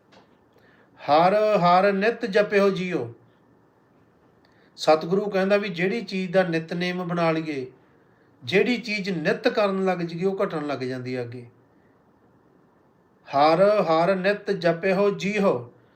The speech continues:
ਜੀ ਲਾ ਕੇ, ਜਾਨ ਲਾ ਕੇ, ਪ੍ਰੇਮ ਦੇ ਨਾਲ ਜਪ। "ਲਾਹਾ ਖੱਟਿਓ ਦਿਹਾੜੀ।" ਇਹੀ ਦਿਹਾੜੀ ਦਾ ਲਾਹਾ ਆ ਕਿ ਤੂੰ ਪ੍ਰੇਮਾ ਭਗਤੀ ਕੀਤੀ ਹੈ, ਪ੍ਰੇਮ ਦੇ ਨਾਲ ਸੰਸਾਰ ਨੂੰ ਉਹਦਾ ਰੂਪ ਜਾਣਿਆ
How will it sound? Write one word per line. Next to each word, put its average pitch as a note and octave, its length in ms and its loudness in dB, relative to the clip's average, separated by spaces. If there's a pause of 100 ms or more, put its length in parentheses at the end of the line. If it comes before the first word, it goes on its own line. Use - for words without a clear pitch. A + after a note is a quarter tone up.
(420)
ਜੀ A#3 340 -2
ਲਾ G#3 200 4
ਕੇ, F#3+ 160 -6
ਜਾਨ F3 460 -4
ਲਾ F3 120 -4
ਕੇ, E3 180 -10
ਪ੍ਰੇਮ A3+ 880 -4
ਦੇ F3+ 140 -4
ਨਾਲ D#3 240 -2
ਜਪ। B2 380 -8 (1120)
"ਲਾਹਾ D#3+ 380 4
ਖੱਟਿਓ G#3 360 -2
ਦਿਹਾੜੀ।" G3+ 480 -2 (460)
ਇਹੀ G#3+ 420 0
ਦਿਹਾੜੀ G#3 420 2
ਦਾ G3 160 0
ਲਾਹਾ E3 720 2
ਆ A#3 140 -6 (440)
ਕਿ G#3+ 120 -6
ਤੂੰ G#3+ 180 -4
ਪ੍ਰੇਮਾ G#3+ 560 2
ਭਗਤੀ G3 460 0
ਕੀਤੀ F3+ 460 -8
ਹੈ, G#3 100 0
ਪ੍ਰੇਮ G#3 600 -4
ਦੇ G3+ 140 -2
ਨਾਲ D#3 340 0
ਸੰਸਾਰ D#3 560 -2
ਨੂੰ E3 160 -4
ਉਹਦਾ F3+ 160 0
ਰੂਪ C3+ 340 -4
ਜਾਣਿਆ F#3+ 520 0